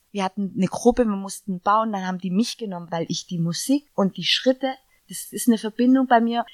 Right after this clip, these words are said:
Ich höre eine Musik, muss nicht Flamenco sein, und da geht's genauso.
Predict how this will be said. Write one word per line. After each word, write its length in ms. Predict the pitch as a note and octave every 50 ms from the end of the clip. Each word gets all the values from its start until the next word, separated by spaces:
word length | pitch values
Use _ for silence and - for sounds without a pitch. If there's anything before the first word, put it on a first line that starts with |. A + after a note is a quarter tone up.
| _
Ich 160 | - G#3 - -
höre 80 | A3
eine 140 | G#3+ G#3 G3
Musik, 440 | F#3+ F3+ F3 - - D4 E4 _ -
muss 180 | F#3+ G3+ - -
nicht 120 | G3+ F#3
Flamenco 400 | - G3 E3+ D#3+ D#3 D#3 E3+ G3+
sein, 240 | G#3+ - C4 C4 C4+ C4+ _ _ _ _ _ _ -
und 160 | - A3 G#3+
da 80 | G#3+ G#3
geht's 320 | - A#3 B3 - - -
genauso. 640 | - C4+ C#4 D4 D#4 C#4+ - - - E3 D3+ D3